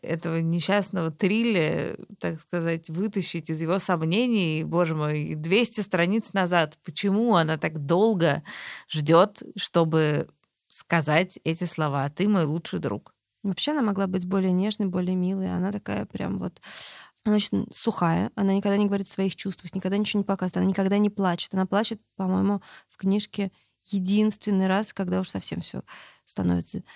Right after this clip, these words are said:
Speaker 2: сложно, тяжело, больно и так далее. Но в целом она никогда не плачет, что бы ни происходило. Она просто такой кремень настоящий. И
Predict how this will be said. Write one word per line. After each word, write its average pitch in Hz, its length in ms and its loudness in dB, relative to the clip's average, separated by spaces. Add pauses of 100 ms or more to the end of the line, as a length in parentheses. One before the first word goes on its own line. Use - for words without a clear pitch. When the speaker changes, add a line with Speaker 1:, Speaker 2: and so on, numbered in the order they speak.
(260)
Speaker 2:
сложно, 185 520 0
тяжело, 175 380 0
больно 180 320 2
и 180 40 0
так 175 180 -2
далее. 175 300 -2 (320)
Но 175 80 0
в - 60 -6
целом 233 220 2
она 196 160 4
никогда 180 560 2
не 185 100 4
плачет, 185 380 -2
что - 180 -2
бы 185 80 2
ни 185 80 4
происходило. 175 600 -2
Она 160 160 2
просто 208 240 -4
такой 180 180 0
кремень 190 460 4
настоящий. 175 680 -2 (440)
И 180 280 6